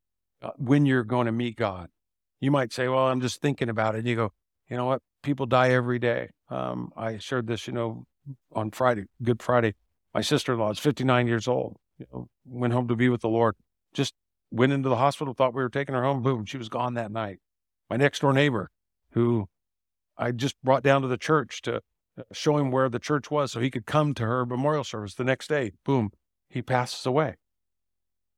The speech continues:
I, I'm doing a memorial service this fr-, this Friday for a young man in the Air Force, twenty-one years old, goes to sleep, doesn't wake up. It doesn't, death is not a respecter of persons,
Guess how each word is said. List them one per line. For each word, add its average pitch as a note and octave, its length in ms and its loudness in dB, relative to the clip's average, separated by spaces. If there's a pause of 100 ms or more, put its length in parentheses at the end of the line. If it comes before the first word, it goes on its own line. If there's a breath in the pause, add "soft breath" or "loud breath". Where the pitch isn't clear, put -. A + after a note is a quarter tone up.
(180)
I, B2+ 120 0
I'm A#2+ 200 -2
doing C3 140 -6
a B2 120 0
memorial C3 380 4
service C3 380 0
this C3 100 -8
fr-, - 140 -8 (100)
this C3 220 -4
Friday D3 400 0
for A#2 360 -8 (300)
a A#2 60 -2
young C3 120 2
man C3 200 2
in B2+ 60 0
the C3 100 0
Air D3+ 100 4
Force, - 320 -8
twenty-one B2 400 -2
years B2 220 -4
old, D3 280 -2
goes A2+ 220 -4
to A#2+ 80 -8
sleep, D3+ 320 -2
doesn't A#2+ 260 -4
wake A#2 220 -4
up. D#3 180 -2 (280)
It F3 60 -2
doesn't, F#3 240 0 (300)
death E3 280 4
is C#3+ 120 -2
not A#2+ 180 0
a G2 40 -8
respecter - 460 -12
of - 80 -20
persons, - 580 -14